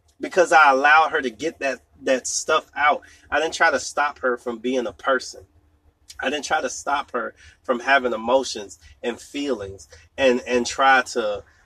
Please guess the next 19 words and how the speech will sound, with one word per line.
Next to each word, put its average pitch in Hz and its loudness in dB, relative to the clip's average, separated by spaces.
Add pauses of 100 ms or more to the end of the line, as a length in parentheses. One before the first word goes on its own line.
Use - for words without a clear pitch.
(140)
uh, 110 -2
make 127 0
her 123 2
succumb 135 -2
to 120 -8
my 123 0
will 117 0
and 98 -16
she's 151 -2
going 123 0
to - -16
do 127 0
what 117 0
I, 120 -2 (220)
she 160 -2
needs 139 -4
to 113 -12
be 127 -2
submissive. - -4